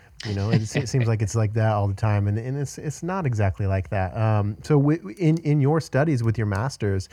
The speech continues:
Speaker 1: I'm sure you, you probably came across things that were, you know, I'm, I'm sure profound, profound to you, um, in, in your understanding East and West psychology.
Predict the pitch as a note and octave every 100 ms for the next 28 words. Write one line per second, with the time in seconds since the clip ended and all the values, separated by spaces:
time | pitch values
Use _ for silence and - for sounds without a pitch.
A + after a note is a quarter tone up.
0 | - - - - C#3+ E3 C#3 A2 G2+ -
1 | _ B2 G#2+ B2+ A#2 G2+ A2 G#2 A2 G2+
2 | - G#2+ G2+ F#2+ F#2+ F#2+ F#2 F2+ E2+ -
3 | _ C3 G2+ F2+ G#2 - G#2+ B2 G#2 -
4 | G2+ G2 G#2+ A2 - - A2 A2 G#2+ G#2
5 | A2+ G#2 A2 C3+ - G2+ G2 F#2 F#2 G2
6 | A#2 A2+ A2 G#2 G#2 G2+ - G#2+ G#2+ G2+
7 | - - - - - B2+ G#2+ - G2+ G#2
8 | G2+ - G2+ F#2+ G#2+ A2 G2+ G2+